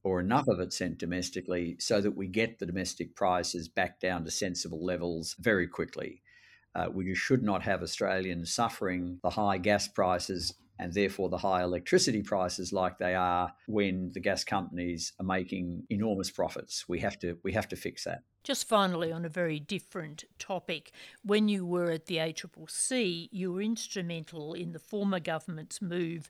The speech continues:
Speaker 2: to get the big tech companies like Facebook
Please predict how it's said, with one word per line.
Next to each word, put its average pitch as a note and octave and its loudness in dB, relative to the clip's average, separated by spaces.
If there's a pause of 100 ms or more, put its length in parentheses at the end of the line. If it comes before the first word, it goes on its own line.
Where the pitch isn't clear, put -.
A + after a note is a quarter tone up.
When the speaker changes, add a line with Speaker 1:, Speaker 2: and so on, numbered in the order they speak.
Speaker 2:
to F#3+ -6
get F3 -4
the E3 -6
big E3 -8
tech - -6
companies E3 -8
like D#3+ -8
Facebook G3 0